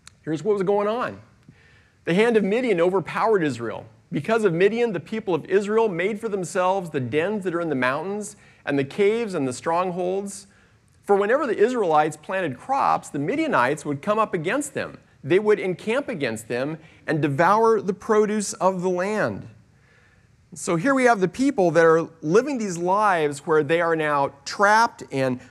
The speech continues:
hiding, trying to avoid these raiders that kept swooping down on them. I think we can understand that a bit just looking what's going on in our world today.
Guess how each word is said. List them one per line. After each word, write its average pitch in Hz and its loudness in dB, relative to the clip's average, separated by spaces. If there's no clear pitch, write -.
hiding, 214 0
trying 233 -2
to 220 2
avoid 180 2
these 165 -4
raiders 160 0
that 170 -4
kept 165 -4
swooping 226 -4
down 190 -4
on 202 -4
them. 95 -6
I - 0
think 240 0
we 233 0
can 226 2
understand 208 0
that 170 4
a 165 -2
bit 190 2
just 151 -8
looking 180 -2
what's 170 -4
going 175 -2
on 175 0
in 165 2
our 160 2
world 170 2
today. 185 -4